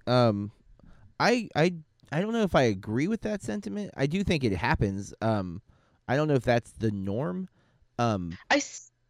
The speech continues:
Speaker 2: and maybe it's the, a lot of, and I don't even wanna say, like, a lot of the women that I know, uh, women that I know, but I definitely see women settling all the time. I don't know. But I, and that's,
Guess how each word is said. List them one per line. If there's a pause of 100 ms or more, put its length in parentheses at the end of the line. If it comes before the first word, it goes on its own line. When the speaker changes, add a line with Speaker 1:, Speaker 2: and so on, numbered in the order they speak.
(180)
Speaker 2:
and
maybe
it's
the, (260)
a
lot
of, (220)
and
I
don't
even
wanna
say,
like,
a
lot
of
the
women
that
I
know, (100)
uh, (160)
women
that
I
know,
but (240)
I
definitely
see
women
settling
all
the
time. (1600)
I
don't
know. (260)
But
I, (420)
and
that's,